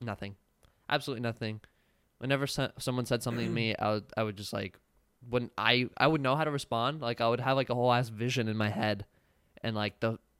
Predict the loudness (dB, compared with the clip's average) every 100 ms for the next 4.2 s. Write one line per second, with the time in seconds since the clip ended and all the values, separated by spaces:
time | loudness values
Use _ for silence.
0 | -16 -6 0 2 4 4 4 2 0 0
1 | 0 -2 0 2 4 4 2 0 0 -2
2 | -8 -6 -4 -2 0 0 0 0 2 2
3 | 2 -4 -20 _ _ _ _ _ -4 -2
4 | 0